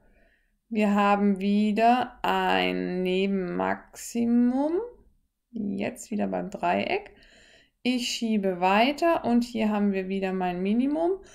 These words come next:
Und jetzt schiebe ich wieder weiter und ich bin wieder bei meinem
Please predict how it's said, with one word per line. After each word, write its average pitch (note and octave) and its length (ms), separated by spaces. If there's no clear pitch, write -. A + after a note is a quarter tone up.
Und F4+ 320
jetzt D4 320
schiebe B3 300
ich G#3+ 160
wieder G3+ 760
weiter G3 840
und C4+ 340
ich - 460
bin A#3 380
wieder A3 280
bei G#3 160
meinem G3+ 240